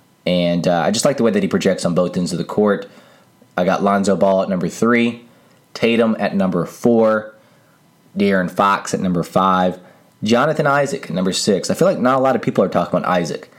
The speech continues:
Um, I wonder if he slips a little bit. Uh, he just is one of those players that is probably, uh, gonna be picked more based off of his upside, uh, and I know that word is overused,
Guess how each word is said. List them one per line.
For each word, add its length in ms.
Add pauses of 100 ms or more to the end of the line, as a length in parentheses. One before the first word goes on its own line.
(200)
Um, 220
I 40
wonder 220
if 80
he 100
slips 440
a 40
little 200
bit. 260 (240)
Uh, 160
he 120
just 380
is 160
one 140
of 60
those 160
players 460
that 100
is 100
probably, 640 (360)
uh, 100
gonna 180
be 80
picked 240
more 220
based 320
off 160
of 100
his 240
upside, 600 (340)
uh, 160
and 80
I 60
know 120
that 140
word 180
is 120
overused, 640